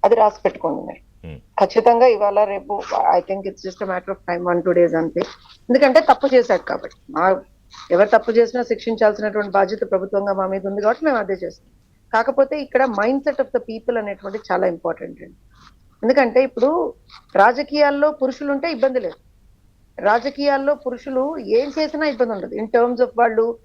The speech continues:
Speaker 1: ఏమంటారు అని అంటే, ఏం మాట్లాడినా దానికి ఏమీ ఒక, ఒక, ఆ, what should I say,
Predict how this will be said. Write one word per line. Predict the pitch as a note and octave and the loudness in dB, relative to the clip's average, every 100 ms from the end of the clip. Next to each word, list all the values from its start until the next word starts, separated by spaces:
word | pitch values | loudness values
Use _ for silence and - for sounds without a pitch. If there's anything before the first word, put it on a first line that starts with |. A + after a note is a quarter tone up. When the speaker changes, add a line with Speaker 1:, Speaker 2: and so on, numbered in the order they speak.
| _ - | _ -8
Speaker 1:
ఏమంటారు | B3 B3 B3 A#3+ A#3 | -4 -2 0 0 0
అని | A3+ | -2
అంటే, | A3+ A3 B3+ | -6 -4 -2
ఏం | A3 B3 | -2 -2
మాట్లాడినా | B3+ B3 B3 B3 D4+ | -6 -8 -8 -6 -2
దానికి | C4+ A#3+ A#3 | -4 -2 -2
ఏమీ | A#3+ C4+ B3 - _ - | 0 -2 -4 -8 _ -14
ఒక, | G#3+ A#3+ | -6 -4
ఒక, | A3+ A3 G#3 F#3+ - - - | -2 0 0 -2 -6 -10 -10
ఆ, | - - F#2 F2+ - - A#3 | -8 -6 -6 -8 -12 0 2
what | A3+ | 4
should | A#3+ A3+ | 6 4
I | G#3 | 4
say, | G#3+ F#3+ - | 4 4 0